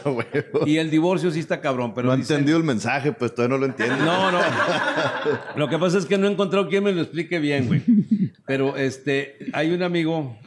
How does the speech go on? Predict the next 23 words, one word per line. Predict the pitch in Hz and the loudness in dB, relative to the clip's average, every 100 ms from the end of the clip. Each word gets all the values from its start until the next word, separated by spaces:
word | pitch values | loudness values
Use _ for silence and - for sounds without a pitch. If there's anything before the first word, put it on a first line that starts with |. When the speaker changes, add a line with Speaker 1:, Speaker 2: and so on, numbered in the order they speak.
| - | -10
Speaker 2:
eh, | 113 117 | -10 -6
el | 117 113 | -6 -6
doctor | 113 135 131 | -6 -4 -2
Raúl | 135 131 | -2 -2
Domínguez, | 127 123 120 110 | -4 -4 -4 -6
que | - | -8
es | 110 - - | -12 -12 -10
un | 113 104 | -10 -10
chingón | 117 101 98 95 | -10 -8 -8 -10
para, | - 87 85 82 | -12 -12 -12 -12
para | 90 | -14
esta | 92 - 98 85 73 _ | -12 -8 -6 -6 -12 _
onda | - 101 101 | -14 -10 -8
de | 95 | -10
filosofar, | 82 87 82 92 92 101 _ - | -12 -16 -16 -14 -12 -12 _ -16
Speaker 1:
Ujú. | 87 92 | -10 -10
Speaker 2:
que | 101 | -8
dice, | 113 101 | -8 -8
"Pa | - 110 | -10 -8
casarse | 120 113 160 151 180 | -8 -2 -4 -4 -10
y | 143 | -10
pa | 123 120 | -8 -8
divorciarse | 107 101 - 127 123 - | -8 -10 -6 -6 -6 -12